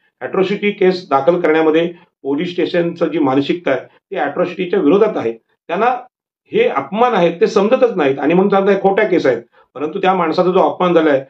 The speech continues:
त्याचं जे दुःख आहे हे उच्चवर्णीय लोकांना कळत नाही. आणि मग मागासवर्गीयांचे प्रतिनिधी प्रशासनात असले पाहिजेत,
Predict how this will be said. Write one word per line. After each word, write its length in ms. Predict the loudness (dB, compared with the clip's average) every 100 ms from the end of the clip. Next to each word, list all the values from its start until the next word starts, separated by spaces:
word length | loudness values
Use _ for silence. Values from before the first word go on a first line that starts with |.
| _ _
त्याचं 180 | -18 -12
जे 100 | -2
दुःख 260 | -2 2 2
आहे 240 | 2 0
हे 60 | 0
उच्चवर्णीय 520 | 2 2 2 4 4
लोकांना 280 | 2 2 0
कळत 240 | 0 0 0
नाही. 220 | 0 -2 -4 -20 _
आणि 100 | -2
मग 100 | 0
मागासवर्गीयांचे 800 | 2 2 2 2 2 2 2 2
प्रतिनिधी 560 | 0 0 2 2 2 -2 -8
प्रशासनात 440 | -8 -6 -4 -6 -6
असले 200 | -4 -2
पाहिजेत, 280 | 0 2 0